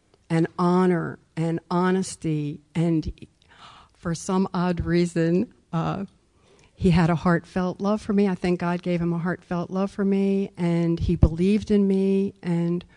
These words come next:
he saw potential in me, and he, we got married, and we moved to Spring City. Uh, six miles from right here.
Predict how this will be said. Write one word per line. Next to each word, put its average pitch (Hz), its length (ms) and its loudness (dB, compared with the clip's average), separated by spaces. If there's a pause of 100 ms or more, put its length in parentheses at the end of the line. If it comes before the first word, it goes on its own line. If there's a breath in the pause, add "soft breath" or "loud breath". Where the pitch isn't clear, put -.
(600 soft breath)
he 185 120 0
saw 160 220 -2
potential 190 640 2
in 185 140 2
me, 185 420 0
and 170 160 -2
he, 165 180 -6 (500 loud breath)
we 170 80 -4
got 170 240 -4
married, 175 500 2
and 170 160 -2
we 170 100 0
moved 175 400 -2
to 190 400 0 (640 soft breath)
Spring 180 420 2
City. 208 460 2 (1500)
Uh, 165 300 0 (600)
six - 260 -4
miles 214 400 2
from 175 340 -4
right 180 200 -14
here. 190 240 -12